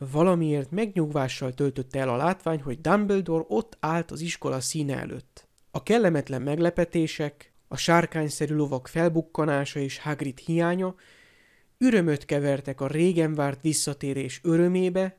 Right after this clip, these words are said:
hamis hangok voltak egy jól ismert, gyönyörű dalban. Annál jobban esett látni, hogy legalább ebben nincs változás. Az igazgató feláll, hogy köszöntse őket, és jó étvágyat kívánjon az évnyitó lakomához.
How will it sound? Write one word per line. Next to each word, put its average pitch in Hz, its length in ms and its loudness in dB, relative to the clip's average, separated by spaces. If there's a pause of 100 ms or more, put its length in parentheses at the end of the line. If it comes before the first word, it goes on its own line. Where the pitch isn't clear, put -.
(100)
hamis 185 460 2
hangok 165 420 0
voltak 151 420 -2
egy 135 180 -8
jól 190 200 2
ismert, 151 580 -4
gyönyörű 147 380 2
dalban. - 640 -8 (380)
Annál 196 360 2
jobban 147 320 0
esett 127 320 -4
látni, 156 380 -4
hogy 135 280 -8
legalább 151 600 0
ebben 160 460 -2
nincs 139 360 -4
változás. - 760 -10 (340)
Az 147 140 -4
igazgató 151 560 0
feláll, 165 600 0
hogy 139 160 -10
köszöntse 147 520 0
őket, 131 500 -8
és - 200 -14
jó 180 220 4
étvágyat 131 540 -4
kívánjon 131 480 -6
az 110 200 -10
évnyitó 147 460 -2
lakomához. - 840 -12